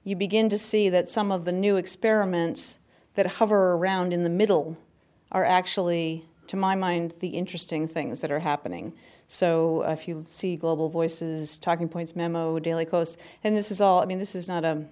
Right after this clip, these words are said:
scientific, uh, arrangement, but the idea being that the things that are combining, just as Jessica mentioned, the hybrid projects where some professionalism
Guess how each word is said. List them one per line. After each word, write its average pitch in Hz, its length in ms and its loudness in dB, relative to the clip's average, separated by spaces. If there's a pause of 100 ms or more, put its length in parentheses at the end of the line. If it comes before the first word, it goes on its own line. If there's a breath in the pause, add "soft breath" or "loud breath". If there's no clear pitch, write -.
(140)
scientific, 165 720 -6
uh, 156 200 -6 (640 soft breath)
arrangement, 175 580 -6
but 160 340 0 (800 soft breath)
the 185 140 6
idea 185 400 6
being 175 260 0
that 160 400 0 (440 loud breath)
the 190 100 0
things 196 340 0
that 175 100 0
are 170 100 0
combining, 175 640 -2
just 170 180 -4
as 160 120 -2
Jessica 160 420 -4
mentioned, 160 580 -2 (480 soft breath)
the 180 80 0
hybrid 170 580 2
projects 156 680 -4 (140)
where 156 520 0 (1800 soft breath)
some 202 680 0 (880)
professionalism 175 1300 0